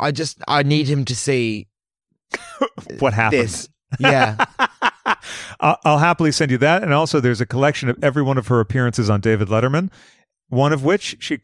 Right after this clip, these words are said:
Speaker 2: she shows up in a tap dancing outfit and then tap dances. Now, that could go either way. You could think, "How fun. How fun is that?" You know, someone like Christopher Walken does that on some shows. It's not quite that. Do you know what I mean?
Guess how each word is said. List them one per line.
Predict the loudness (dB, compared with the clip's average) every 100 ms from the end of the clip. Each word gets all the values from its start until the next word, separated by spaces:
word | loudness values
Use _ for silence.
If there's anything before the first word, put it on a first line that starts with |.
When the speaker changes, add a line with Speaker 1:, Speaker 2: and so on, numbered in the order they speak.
| -10
Speaker 2:
she | -8 -2
shows | 0 0
up | 0 0
in |
a | -2
tap | 0 -2 0
dancing | -2 -2 -2
outfit | -2 0 0 -2 _ -20 _ _
and | 0
then | 0 0
tap | 0 0 0
dances. | -2 -2 -8 -2
Now, | 0
that | 0 -2
could | 0
go | 0 2
either | 2
way. | 4
You | 4 2
could |
think, | 0 -2 -4 -18 -4
"How | 0
fun. | 0 2 2 2 0
How | -2
fun | 0 0
is | 2 2
that?" | 0 0
You | -2
know, | -2
someone | -2 -4 0
like | 0 0 -8
Christopher | -6 -6 -4 -2
Walken | 2 2 2 2
does | 2 2
that | 0
on |
some | 2 0 2
shows. | 2 2 0 -10 -20 _ _ -20
It's | -12 -10 -4
not | -4 -2
quite | -2 -2
that. | -4 -6 -10 _ _ _
Do | 0
you |
know | 2
what | 2
I |
mean? | 2 -2